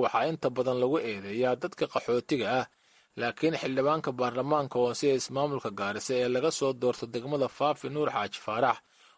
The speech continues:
waxa uu sheegay inaanu si gaara xaalufka ugu eedeyn karin dadka qaxootiga ah, hase yeeshee qof walba oo deegaanka ku sugan,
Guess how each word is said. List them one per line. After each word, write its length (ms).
waxa 260
uu 160
sheegay 480
inaanu 320
si 180
gaara 360
xaalufka 520
ugu 200
eedeyn 400
karin 340
dadka 300
qaxootiga 580
ah, 60
hase 240
yeeshee 560
qof 220
walba 260
oo 120
deegaanka 500
ku 160
sugan, 380